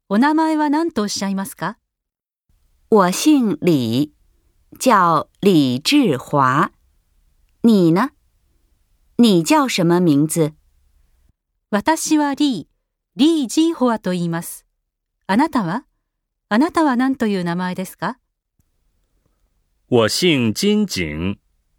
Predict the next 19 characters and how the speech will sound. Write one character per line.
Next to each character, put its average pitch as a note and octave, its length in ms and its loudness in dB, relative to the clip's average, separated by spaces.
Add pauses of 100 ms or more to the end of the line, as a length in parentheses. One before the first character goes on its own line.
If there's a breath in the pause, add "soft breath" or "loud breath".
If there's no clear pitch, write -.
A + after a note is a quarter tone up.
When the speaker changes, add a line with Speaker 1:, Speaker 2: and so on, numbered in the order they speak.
(580)
Speaker 3:
叫 C#3 480 0
金 G#3+ 440 -2
井 E2 480 -6
进。 C#3+ 400 -2 (1300)
李 A2+ 140 0
老 F#2 180 -2
师， A#2 380 -4 (640)
我 A#2+ 280 0
不 A3 200 -2
喜 A2 200 -2
欢 B2+ 320 0
我 G2 160 0
名 F#2 320 -2
字 G#2+ 240 0
的 E2+ 460 -4
中 G3+ 320 0
文 F#2+ 240 0
发 A2 240 0
音， A2 360 -2